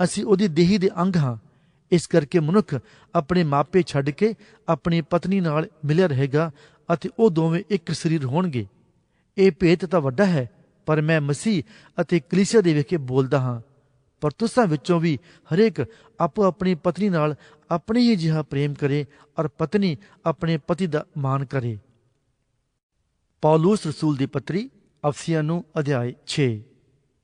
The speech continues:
ਹੇ ਬਾਲਕੋ, ਤੁਸੀਂ ਪ੍ਰਭੂ ਵਿੱਚ ਆਪਣੇ ਮਾਪਿਆਂ ਦੇ ਆਗਿਆਕਾਰ ਰਹੋ, ਕਿਉਂ ਜੋ ਇਹ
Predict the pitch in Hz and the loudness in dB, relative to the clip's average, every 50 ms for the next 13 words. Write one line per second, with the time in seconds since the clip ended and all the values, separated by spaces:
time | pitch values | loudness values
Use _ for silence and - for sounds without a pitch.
0 | _ _ _ _ _ _ _ _ _ _ _ _ - 220 240 214 175 156 139 139 | _ _ _ _ _ _ _ _ _ _ _ _ 2 2 2 4 4 4 4 4
1 | 131 - - 135 117 107 _ _ _ _ _ _ _ _ _ _ - 220 208 - | 2 -2 -4 -4 -4 -4 _ _ _ _ _ _ _ _ _ _ -6 -6 -4 0
2 | 247 254 196 180 233 214 226 254 214 220 214 - - - 214 175 147 - 180 175 | -2 -2 0 2 2 2 4 4 2 2 0 0 -4 -6 -4 -4 -2 -2 0 0
3 | 180 156 143 135 139 - - 175 170 160 165 - - 151 147 120 147 139 127 127 | 0 0 0 -2 -4 -2 0 -2 0 0 -2 -4 -4 -6 -4 -2 -2 -2 -2 -2
4 | 127 127 127 123 127 113 117 117 107 104 _ _ _ _ _ _ _ _ _ _ | -2 -4 -2 -2 -4 -4 -4 -6 -8 -10 _ _ _ _ _ _ _ _ _ _
5 | _ - 175 175 175 156 175 180 175 - - - - _ - 190 180 180 | _ 0 2 2 2 4 4 2 2 2 -4 -20 -20 _ 0 2 2 2